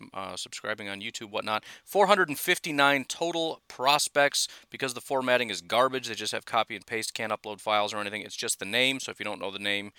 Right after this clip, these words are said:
you have to look up position and school and all that. Anyways, um, this is actually really tough because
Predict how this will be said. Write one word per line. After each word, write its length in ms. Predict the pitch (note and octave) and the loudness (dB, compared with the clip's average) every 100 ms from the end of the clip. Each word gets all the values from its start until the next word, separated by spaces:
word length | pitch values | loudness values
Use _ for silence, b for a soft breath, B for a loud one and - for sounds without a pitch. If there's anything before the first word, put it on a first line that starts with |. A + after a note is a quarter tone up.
| B B - | B B -14
you 60 | |
have 80 | G#2 | -12
to 80 | G2 | -8
look 160 | G2 G2+ | -8 -8
up 120 | - | -8
position 380 | F#2 G2 - F#2+ | -6 -6 -6 -8
and 100 | F2 | -10
school 280 | - G#2 | -10 -8
and 80 | F#2 | -8
all 80 | F#2 | -6
that. 140 | F#2 - | -6 0
Anyways, 580 | E3 F#3 G#2+ F2 F#2+ - b b b - | 0 2 0 0 0 -4 b b b -4
um, 440 | C3+ C3 C3 A#2 - _ _ _ - | 4 6 6 2 -10 _ _ _ 0
this 160 | E3+ - | 6 8
is 100 | G#3+ | 10
actually 320 | A3 - F3+ | 10 8 4
really 200 | E3 C3+ | 4 4
tough 420 | B2+ F#2+ - - _ _ _ _ _ - | 4 0 0 -18 _ _ _ _ _ -6
because 380 | C3 D#3 C3 | 4 4 4